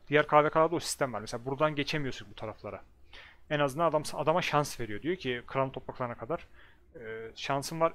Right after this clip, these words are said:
İçeri doğru yavaş yavaş mühürler kalkarak gidebiliyorsunuz. Bir anda hemen, hemen içeri saldırıp adamları yık-, bitiremiyorsunuz.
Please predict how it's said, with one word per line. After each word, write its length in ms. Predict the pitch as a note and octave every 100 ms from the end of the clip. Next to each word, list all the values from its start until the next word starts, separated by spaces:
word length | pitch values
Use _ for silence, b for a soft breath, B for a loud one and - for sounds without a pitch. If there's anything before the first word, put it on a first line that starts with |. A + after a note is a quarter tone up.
| -
İçeri 280 | - F3 D#3
doğru 200 | D#3+ D#3
yavaş 260 | D#3+ D#3+ E3+
yavaş 160 | D#3
mühürler 340 | D3+ D3+ D#3 -
kalkarak 460 | E3 - C#3+ -
gidebiliyorsunuz. 560 | A#2+ A2+ A2 G#2 A2 A#2
Bir 60 |
anda 220 | C#3+ C#3+ C#3
hemen, 200 | C3+ C3+
hemen 280 | C3 C3 - -
içeri 400 | E3 C3+ C3+ - - - _
saldırıp 720 | - - C3 C3 C3 - -
adamları 340 | C3 C3 C3
yık-, 180 | B2 - -
bitiremiyorsunuz. 840 | C#3+ C3 - C#3 A#2 - F#2+ -